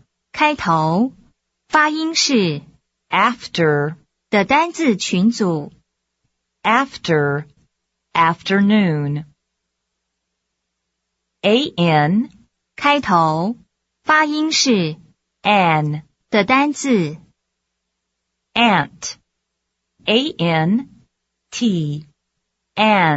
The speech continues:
Speaker 1: 蚂蚁。
Speaker 2: And，A N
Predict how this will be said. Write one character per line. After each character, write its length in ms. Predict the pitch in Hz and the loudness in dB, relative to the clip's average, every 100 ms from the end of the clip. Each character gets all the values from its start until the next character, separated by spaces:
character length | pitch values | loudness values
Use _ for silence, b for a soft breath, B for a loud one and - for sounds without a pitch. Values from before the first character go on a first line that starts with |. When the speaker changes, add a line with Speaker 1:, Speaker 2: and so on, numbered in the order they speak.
| 147 - _ - - - _ _ _ _ _ - | -2 -8 _ -20 -20 -20 _ _ _ _ _ -4
Speaker 1:
蚂 360 | 196 175 175 311 | 0 2 0 0
蚁。 440 | 262 190 151 143 - _ _ _ _ _ _ _ _ _ _ _ _ _ _ _ | 0 0 -2 -8 -16 _ _ _ _ _ _ _ _ _ _ _ _ _ _ _
Speaker 2:
And，A 680 | - 214 180 160 151 151 147 - _ _ _ _ _ _ _ - 196 254 - | -2 2 2 2 2 -2 -4 -12 _ _ _ _ _ _ _ -2 0 0 -2
N 500 | 175 165 156 190 233 | -2 0 0 0 -4